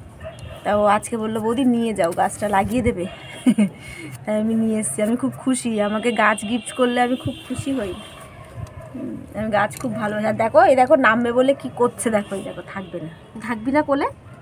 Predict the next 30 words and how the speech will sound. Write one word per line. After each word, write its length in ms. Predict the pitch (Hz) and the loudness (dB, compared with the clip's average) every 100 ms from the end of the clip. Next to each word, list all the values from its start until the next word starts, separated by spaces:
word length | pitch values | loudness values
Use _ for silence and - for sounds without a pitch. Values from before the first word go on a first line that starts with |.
| - - - - - - | -20 -20 -18 -18 -18 -16
খালি 240 | - 226 277 | -2 2 6
লম্বা 280 | 254 247 269 | 6 6 6
লম্বা 240 | 277 285 | 6 6
হাই 260 | 254 247 254 | 4 -4 -2
তুলছিস, 480 | 294 302 339 508 - - | -2 0 2 2 0 -8
ওই, 180 | 208 277 571 - - - - | -4 -2 -2 -10 -20 -14 -2
ওই, 180 | 226 523 - - - - | 2 2 -2 -20 -12 -4
ওই 100 | 220 | -2
দেখো, 200 | 208 202 | 0 0
ওই 80 | |
দেখো 200 | 196 190 | -2 -2
হাই 180 | 196 190 | -2 -2
তুলছে, 300 | 180 202 185 | -2 -6 -4
দেখো। 260 | 185 175 180 - - - - - - - - | -4 -4 -10 -14 -18 -20 -18 -20 -20 -18 -2
<laughs> 1120 | 196 190 175 220 247 202 - 349 349 262 - | 0 2 4 8 8 6 -2 -4 -2 -4 -2
লম্বা 440 | 247 214 214 240 | 0 2 2 2
লম্বা 440 | 254 294 - 277 269 | 2 2 2 4 4
শুধু 260 | 277 269 277 | 2 0 -2
হাই 360 | 254 214 208 | -4 -6 -6
তুলছে, 580 | 226 269 269 285 - 277 403 480 427 294 - | -4 0 0 0 -4 -4 -4 -4 -2 -2 -2
তুলে 280 | 277 269 254 | 0 4 6
যাচ্ছে 340 | 262 254 262 | 6 4 0
তখন 420 | 247 247 254 277 269 | 2 2 2 2 4
থেকে। 320 | 262 254 214 226 - - - - - - - - | 2 0 -6 -6 -14 -20 -20 -20 -20 -20 -14 -4
ও 40 | |
বাবা, 280 | 214 202 196 | 2 2 4
ও 80 | 202 | 2
বাবা, 320 | 214 185 190 185 | 4 4 2 0
কি 120 | 311 | 6
হয়েছে? 400 | 339 240 - 202 | 8 8 2 -6